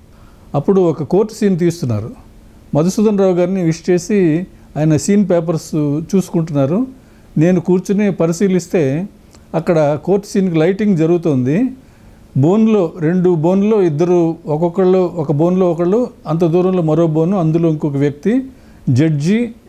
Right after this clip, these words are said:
ఈ సీట్లో ఒక ఆయన, ఇట్లాగా సీన్ వాళ్ళు ప్లాన్ చేస్తున్నారు. నాకు కోర్టు సీన్ అనేసరికి మనకి పెద్దగా అనుభవం లేకపోయినా నాకు చిన్న అనుమానం వచ్చింది. బోనులో ఒక వ్యక్తి ఉన్నప్పుడు, ఆ, వాళ్ళు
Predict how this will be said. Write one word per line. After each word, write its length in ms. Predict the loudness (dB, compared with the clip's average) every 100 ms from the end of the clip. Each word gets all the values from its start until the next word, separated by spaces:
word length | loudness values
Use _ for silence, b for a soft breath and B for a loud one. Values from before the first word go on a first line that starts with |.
| -2
ఈ 180 | 0 0
సీట్లో 720 | 0 -2 0 0 2 0 -2
ఒక 220 | -4 0
ఆయన, 360 | 0 0 -2 -4 B B -2
ఇట్లాగా 540 | 2 2 2 2 0
సీన్ 340 | 0 0 0
వాళ్ళు 260 | 0 0 -2
ప్లాన్ 340 | 0 0 2
చేస్తున్నారు. 500 | 0 -2 -6 -8 -8 -14 -20 B B B B B
నాకు 260 | 0 0 0
కోర్టు 480 | 0 0 2 2 2
సీన్ 240 | 2 2
అనేసరికి 720 | 2 2 0 -2 -2 0 0
మనకి 420 | 0 -2 -2 -4
పెద్దగా 460 | 0 0 2 2 0
అనుభవం 380 | 0 0 0 2
లేకపోయినా 380 | 0 -2 -2
నాకు 160 | 0 -2
చిన్న 220 | 0 0
అనుమానం 460 | 2 0 0 2 0
వచ్చింది. 480 | -2 -4 -4 -4 -10 B B B -2
బోనులో 420 | 2 2 2 2
ఒక 220 | 0 0
వ్యక్తి 340 | 0 0 0 0
ఉన్నప్పుడు, 720 | 0 0 0 2 2 0 -4 -10 B B B -2
ఆ, 20 | 0 2 2
వాళ్ళు 560 | 2 2 2 2 2